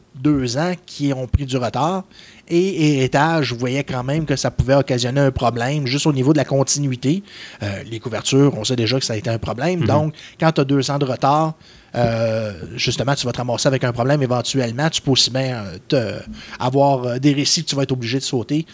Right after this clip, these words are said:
Speaker 1: Alors, qu'est-ce qu'ils ont fait ? Ils ont passé le coup près et ils ont fait, euh, ils ont tranché en moyenne,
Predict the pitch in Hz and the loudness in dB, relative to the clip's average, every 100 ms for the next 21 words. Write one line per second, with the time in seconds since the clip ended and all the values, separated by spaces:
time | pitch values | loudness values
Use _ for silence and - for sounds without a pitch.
0 | - - 139 143 135 170 151 160 120 147 | -14 -2 2 2 2 -4 -2 -2 -2 -4
1 | 151 - _ 135 143 143 139 127 147 - | -4 -8 _ -2 2 4 2 0 -2 -4
2 | 123 117 131 175 - - 233 185 156 - | -8 -4 -4 -6 -8 -2 0 0 0 0
3 | 151 151 - 131 120 113 131 165 165 156 | -2 -2 -6 -6 -4 -4 0 2 2 2
4 | 160 147 - 185 147 143 131 131 151 | 2 2 2 2 2 0 -2 -4 -4